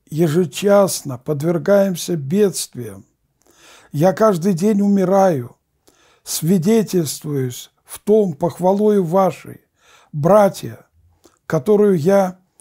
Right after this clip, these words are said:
имею во Христе Иисусе, Господе нашим, по рассуждению человеческому, когда я боролся со зверями в Эфесе.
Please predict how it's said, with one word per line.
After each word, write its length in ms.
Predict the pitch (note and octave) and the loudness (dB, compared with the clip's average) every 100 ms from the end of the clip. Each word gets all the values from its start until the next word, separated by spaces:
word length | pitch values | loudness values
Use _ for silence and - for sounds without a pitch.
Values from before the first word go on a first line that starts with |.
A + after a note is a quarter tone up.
| _ _ _ - | _ _ _ -4
имею 440 | F#3 G#3 A3+ G#3 | 0 2 2 2
во 160 | E3 F#3 | 0 -2
Христе 560 | F3+ F3+ - G3+ G3+ | -2 -4 -4 -2 -2
Иисусе, 640 | F#3+ - F#3+ F3+ - B2 - _ _ - | -2 -4 -4 -4 -6 -14 -18 _ _ -8
Господе 580 | D3+ G3+ G3+ - F3 F3+ | 0 0 0 -4 -4 -2
нашим, 560 | E3+ E3 C3+ - - _ _ _ _ _ | -2 -2 -4 -12 -20 _ _ _ _ _
по 100 | - | 0
рассуждению 760 | F#3+ F#3 G3+ F3 C#3+ A3 G3+ F#3 | 0 0 -2 -2 -2 0 0 -2
человеческому, 1200 | C#3+ F3+ E3+ E3 F#3+ F3+ E3 C#3 - C3+ B2 B2+ _ _ - _ - | -4 -4 -2 0 -2 -2 -8 -12 -12 -12 -12 -16 _ _ -20 _ -4
когда 300 | F3+ F3 G#3 | 0 2 2
я 140 | G3 | 2
боролся 680 | C#3+ E3 G3 G#3 G#3+ F#3+ - | 2 2 2 4 4 2 -4
со 200 | D3 E3+ | -8 -8
зверями 600 | D3 D3 F3+ F#3+ G3 E3+ C#3+ | -6 -2 0 0 0 -4 -6
в 140 | D3+ | -10
Эфесе. 720 | C#3 G3 G3+ F#3 - - - | -10 -4 -2 -2 -6 -16 -20